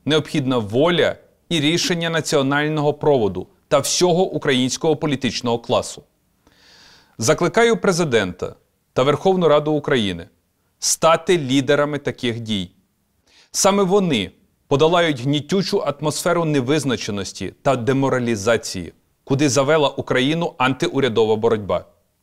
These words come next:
Ми зобов'язані забезпечити єдність зовнішньої позиції України. Внутрішні протиріччя підривають репутацію держави.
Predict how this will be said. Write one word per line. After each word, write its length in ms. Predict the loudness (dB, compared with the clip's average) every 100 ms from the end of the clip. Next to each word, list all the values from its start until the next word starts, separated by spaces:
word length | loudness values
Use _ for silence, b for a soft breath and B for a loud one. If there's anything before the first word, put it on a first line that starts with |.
| _
Ми 140 | 0 2
зобов'язані 680 | 2 2 2 2 2 -2
забезпечити 640 | -2 -2 -2 -2 -2 0 -2
єдність 680 | 0 0 0 -2 -6 -8 -10
зовнішньої 600 | 0 2 2 -2 -4 -4
позиції 500 | -2 -2 -2 -2 -4
України. 540 | -4 -4 -2 -2 -6 -14 _ _ _ _ b b b b
Внутрішні 560 | 0 2 2 0 0 -2
протиріччя 640 | -2 -2 0 -2 -4 -12 -14 _ _ -4
підривають 640 | 0 2 4 4 4 0
репутацію 680 | -4 -4 -2 0 -2 -2 -4
держави. 540 | -4 -4 -2 -2 -6